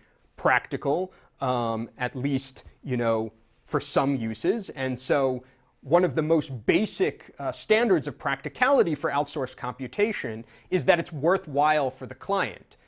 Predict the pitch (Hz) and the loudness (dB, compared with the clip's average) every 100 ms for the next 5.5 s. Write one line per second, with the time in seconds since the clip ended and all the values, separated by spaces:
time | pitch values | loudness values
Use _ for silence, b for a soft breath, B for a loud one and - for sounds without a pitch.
0 | b 135 151 160 147 120 b b 120 139 | b -2 2 2 0 -4 b b -2 2
1 | 156 - - 165 202 - 196 156 139 - | 2 -2 0 2 2 0 0 0 -2 -4
2 | _ - 240 247 208 156 - 135 - - | _ 0 4 4 4 0 0 -6 -6 -2
3 | 202 214 151 120 - b b - 185 165 | 2 4 2 0 -6 b b -4 2 4
4 | 180 - - 175 151 156 196 - 135 123 | 4 0 -2 0 2 2 2 -2 -8 -6
5 | 113 107 101 90 - | -6 -6 -6 -8 -14